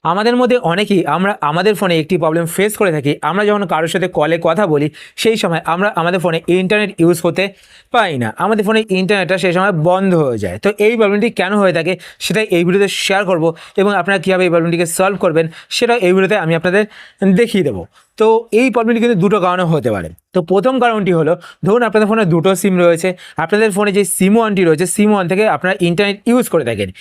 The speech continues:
এবার আপনাদেরকে কেউ সিম টুতে কল করলো। এবার যদি কেউ আপনাদের সিম টুতে কল করে, আপনি যদি সেই সময় কথা বলতে থাকেন, তো আপনারা কিন্তু সিম ওয়ান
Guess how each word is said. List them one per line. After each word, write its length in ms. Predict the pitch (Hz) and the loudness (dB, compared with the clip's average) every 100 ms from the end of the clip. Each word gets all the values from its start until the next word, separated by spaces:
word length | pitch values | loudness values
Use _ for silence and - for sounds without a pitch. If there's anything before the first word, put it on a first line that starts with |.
| - - | -12 -2
এবার 220 | 196 247 | 0 0
আপনাদেরকে 540 | 214 180 220 226 190 | -2 -2 0 2 0
কেউ 220 | 151 160 190 - - | 0 -2 -2 -14 -10
সিম 320 | - 240 226 | 0 2 2
টুতে 200 | 190 220 | 2 0
কল 280 | 220 233 208 | 0 0 0
করলো। 320 | 151 104 90 _ - | -2 -4 -6 _ -4
এবার 200 | 165 208 | -2 0
যদি 180 | 214 226 | 0 2
কেউ 160 | 226 | 2
আপনাদের 280 | 220 214 208 | 2 2 -2
সিম 260 | 196 185 175 | 0 -2 0
টুতে 180 | 180 175 | 0 0
কল 280 | 175 185 | 0 0
করে, 220 | 208 196 196 | 0 0 -2
আপনি 200 | 170 180 | -2 -2
যদি 140 | 175 | 0
সেই 120 | 175 | 0
সময় 180 | 175 180 | 0 -2
কথা 260 | 156 143 196 | 0 0 0
বলতে 220 | 208 208 | 2 2
থাকেন, 240 | 208 208 190 - - | 0 -2 -4 -12 -4
তো 80 | 214 | -2
আপনারা 280 | 190 196 233 | 0 0 0
কিন্তু 180 | 202 196 | 0 0
সিম 300 | - 240 240 | 0 2 2
ওয়ান 180 | 202 | 2